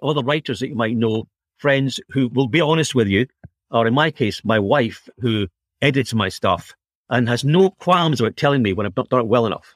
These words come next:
If there's something wrong with it, she'll just be cruel to me and tell me how rubbish it is. I have to go back and work on it some more. So, um, you know, that, that, that's the thing. You can't, you can't just get stuck in your own head and fantasize you're writing a masterpiece, because maybe you're not.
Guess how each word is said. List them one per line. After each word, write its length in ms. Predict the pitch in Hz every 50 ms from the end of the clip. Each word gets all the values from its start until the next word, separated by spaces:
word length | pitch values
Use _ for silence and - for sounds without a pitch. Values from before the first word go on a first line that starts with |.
| - _
If 120 | - - 104
there's 80 | 110
something 180 | 151 170 143 127
wrong 180 | 139 151 156
with 120 | 147 131 117
it, 100 | - -
she'll 220 | - - 143 127
just 180 | 113 123 - -
be 120 | 120 110
cruel 420 | - - - - 151 143 143 147 131
to 120 | - 131
me 140 | 104 92 82
and 80 | 87
tell 160 | - - 110 120
me 80 | 110
how 100 | 98 110
rubbish 360 | 101 95 113 110 117 110 -
it 60 | - -
is. 180 | 101 95 95 - _ _ _ _ -
I 40 | 110
have 80 | -
to 40 | -
go 80 | 113 101
back 240 | - 117 117 -
and 120 | - 107 101
work 240 | 104 113 - - -
on 100 | 104 98
it 100 | - -
some 180 | - 104 98
more. 200 | 101 92 85 90 - _ _ _ _ _ _ _
So, 240 | - - - 117 113
um, 400 | 117 117 113 113 113 110 113 117 -
you 60 | 143
know, 140 | 117 98 98
that, 160 | 120 117 - - 104 131 -
that, 160 | - 143 143 -
that's 540 | - 156 151 143 - - - - - - - _ _ _ _ _ _ _ _ -
the 60 | 113
thing. 240 | - - 120 101 101
You 80 | 107
can't, 240 | - 160 156 151 143
you 80 | 139 123
can't 240 | - 180 196 196
just 240 | 156 147 143 - -
get 140 | - - -
stuck 200 | - - 127 - 131
in 60 | 113
your 120 | 110 110
own 80 | 110 110
head 300 | 95 131 131 117 98 95
and 100 | 98 92
fantasize 720 | - - 139 131 135 123 139 - - - 101 87 90 -
you're 80 | - 98
writing 220 | 101 104 - 92
a 40 | 92
masterpiece, 640 | 98 107 113 113 - 104 92 - - 80 - - - _ _
because 260 | - 120 - 139 123 117
maybe 220 | 135 131 113 110
you're 100 | 101 95
not. 340 | 95 98 92 - - _